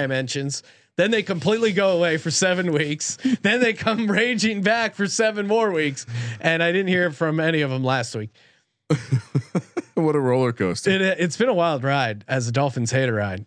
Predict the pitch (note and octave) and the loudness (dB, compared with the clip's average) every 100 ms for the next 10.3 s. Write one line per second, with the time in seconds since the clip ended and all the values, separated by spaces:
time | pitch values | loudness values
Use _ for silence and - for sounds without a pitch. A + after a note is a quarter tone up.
0 | _ E3+ G#3 G3+ F3 G#3 G3 E3+ - G#3 | _ 0 2 0 0 0 -2 -6 0 0
1 | D#3+ - A#2+ F3+ D3 F3+ D3 - G3+ F#3 | 0 -6 -6 -4 0 -2 -2 -2 0 -2
2 | - G3 F#3 F3+ - - - F3 D3 G#3 | -2 0 0 -2 -4 -16 -2 0 0 -2
3 | G3 E3 F3+ F#3 F#3 F3+ D3+ D3+ D3 F3+ | -2 -2 0 2 2 2 0 -4 -2 0
4 | A3 G#3+ G#3+ F3 G3+ G3+ G3 E3+ D#3+ - | 2 2 2 2 2 4 4 2 0 -10
5 | _ - F#3 G3 F3 D#3+ F3+ D3+ C3+ D#3+ | _ 0 0 2 0 0 0 -2 -2 0
6 | G3 G#3 - A#2 G2+ G#2 - _ _ _ | 0 0 -4 -8 -6 -10 -14 _ _ _
7 | _ _ _ _ _ _ _ _ _ - | _ _ _ _ _ _ _ _ _ -20
8 | - F#3 G#3+ G#3+ A#3 D4 B3+ G3+ G#3+ G#3 | -4 0 2 2 0 2 0 2 2 0
9 | - - - E3+ D#3+ D#3+ E3+ F3 F#3+ F3+ | -2 -10 -8 -8 -8 -4 0 2 0 -2
10 | E3 F3 E3 | 0 0 0